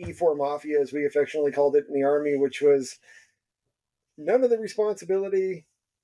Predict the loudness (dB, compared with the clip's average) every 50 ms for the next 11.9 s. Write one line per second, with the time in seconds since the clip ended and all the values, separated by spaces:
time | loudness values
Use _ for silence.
0 | _ _ -20 _ _ _ _ _ _ _ _ _ _ _ _ _ _ -10 -6 -4
1 | -4 -4 -4 -6 -8 _ _ _ _ _ _ _ -10 -2 0 0 0 2 -2 -2
2 | -2 -2 -2 -2 -2 -2 -4 -8 -8 -6 -6 -4 -4 -4 -6 -4 -4 -4 -4 0
3 | 2 2 4 2 2 -4 -8 -6 -2 0 0 0 0 -2 -4 -4 -2 -2 -2 -4
4 | -4 -8 -14 -14 -14 -8 0 2 2 4 2 2 2 0 0 -2 -4 -10 -8 -4
5 | -2 -2 -2 -2 -4 -12 -12 -6 -2 -2 -2 -2 -4 _ _ -20 -20 _ _ _
6 | _ _ _ _ -2 0 0 0 0 2 2 4 4 4 2 -2 -4 -4 -4 -6
7 | -8 -2 0 0 2 2 4 6 4 4 4 2 _ _ _ _ -4 2 2 2
8 | 2 2 -2 -6 -6 -2 2 2 4 4 4 2 -2 -2 -2 -4 -2 -2 -2 -2
9 | -2 -4 -4 0 2 2 2 2 0 -2 0 0 0 0 -2 -6 -6 -8 -8 -8
10 | -6 -6 -4 -4 0 2 2 2 2 0 0 -2 -2 -2 -2 -2 -2 -2 -2 -4
11 | -10 -12 -12 -12 -8 -2 0 0 0 0 -2 -8 -4 -4 -2 -2 -4 -6